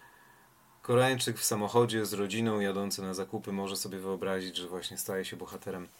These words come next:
Choć na chwilę, Space Sweepers i wszystkim jest wesoło. Rodzina jest również ważna, ponieważ mamy do czynienia z filmem południowo-koreańskim. Głównym bohaterem, znaczy osobą, wokół której kręci się cała intryga, jest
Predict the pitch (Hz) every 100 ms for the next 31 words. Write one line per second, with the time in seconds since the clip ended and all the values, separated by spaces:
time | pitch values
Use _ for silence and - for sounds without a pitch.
0 | - _ _ _ _ _ _ - - 123
1 | 123 113 - 127 90 - - - 113 -
2 | 107 95 92 92 - - - - - 113
3 | - 117 110 98 95 101 - 90 80 -
4 | - 117 135 135 170 107 92 107 113 139
5 | 190 185 110 107 98 95 98 107 101 127
6 | 143 160 156 - 165 156 170 165 165 123
7 | 117 113 117 120 147 160 151 - - 76
8 | - _ _ _ - - 104 120 143 160
9 | 143 143 139 131 135 135 - - - -
10 | - - - 185 123 92 - - - -
11 | - 117 127 123 - 123 120 127 120 -
12 | 120 - 117 117 117 123 143 156 175 -